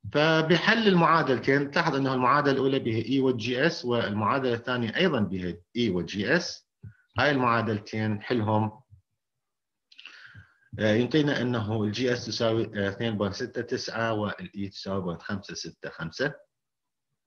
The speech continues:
هذه بالنسبة إلى المطلب الثاني. المطلب الثالث اللي هو الشرينكج ليميت. الشرينكج ليميت هنا راح أحله بطريقتين.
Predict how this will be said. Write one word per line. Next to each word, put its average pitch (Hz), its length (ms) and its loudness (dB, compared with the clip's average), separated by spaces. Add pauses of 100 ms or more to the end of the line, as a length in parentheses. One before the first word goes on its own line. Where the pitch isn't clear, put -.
(220)
هذه 95 160 -2
بالنسبة 90 400 -4
إلى 92 340 -4
المطلب 113 600 -2
الثاني. 113 540 2 (1900)
المطلب 208 440 2
الثالث 98 520 0 (100)
اللي 117 380 -2
هو 143 580 0 (1120)
الشرينكج 139 680 -2
ليميت. 90 340 -2 (1800)
الشرينكج 226 400 2
ليميت 214 260 6
هنا 190 160 6
راح 180 180 0
أحله 160 260 2
بطريقتين. - 680 -4